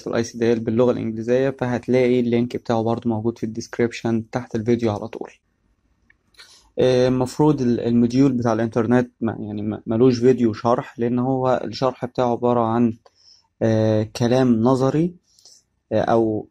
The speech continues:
سبعين في المية من الشرح بتاعه كلام نظري، آه، تعريفات بقى واختصارات، فملهاش لازمة انها تتشرح. هو انا بس حاطط لك لينك في الديسكريبشن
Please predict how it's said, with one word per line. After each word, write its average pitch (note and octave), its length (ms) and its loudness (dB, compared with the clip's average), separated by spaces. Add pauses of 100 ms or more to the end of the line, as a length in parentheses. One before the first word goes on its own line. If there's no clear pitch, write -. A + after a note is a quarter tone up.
(140)
سبعين B2 360 2
في C3+ 140 -2
المية B2 360 4
من A2+ 140 0
الشرح A#2 440 -2
بتاعه A#2+ 300 2
كلام A#2+ 360 0
نظري، C3 480 2 (680)
آه، A2+ 760 4
تعريفات A#2+ 680 0
بقى B2 260 2
واختصارات، A#2 840 -2
فملهاش A2+ 500 -2
لازمة B2+ 280 2
انها A#2+ 180 2
تتشرح. A#2+ 560 0
هو C3 160 2
انا C3 100 0
بس B2 220 -2
حاطط B2 360 -6
لك A#2 220 -2
لينك B2 400 -4 (240)
في - 100 0
الديسكريبشن C3 760 0